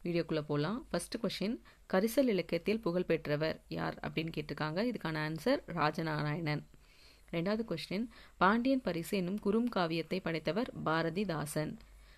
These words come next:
அடுத்து, கிறிஸ்துவ கம்பர் என அழைக்கப்பட்டவர் கிருஷ்ண பிள்ளை, எச் ஏ கிருஷ்ண பிள்ளை அப்படின்னு சொல்லுவாங்க.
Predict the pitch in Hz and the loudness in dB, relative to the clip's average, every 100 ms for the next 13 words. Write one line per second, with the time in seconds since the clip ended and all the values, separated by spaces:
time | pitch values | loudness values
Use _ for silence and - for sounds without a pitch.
0 | - 185 - 233 226 - 262 254 180 175 | -8 -6 0 4 4 4 2 2 0 2
1 | 202 196 170 202 - 175 170 - 151 147 | 2 2 0 -2 -2 -2 -2 -2 -2 0
2 | 156 175 - - - - 190 - 190 196 | 0 0 -2 -10 -14 -4 -2 0 0 0
3 | - 151 151 - - - 165 - 202 170 | 0 0 0 -4 -8 -4 -2 2 2 2
4 | 156 - 165 147 156 156 - - - 160 | -2 -2 -2 -2 -2 -4 -8 -16 -10 -6
5 | 165 165 151 147 147 | -6 -6 -4 -4 -4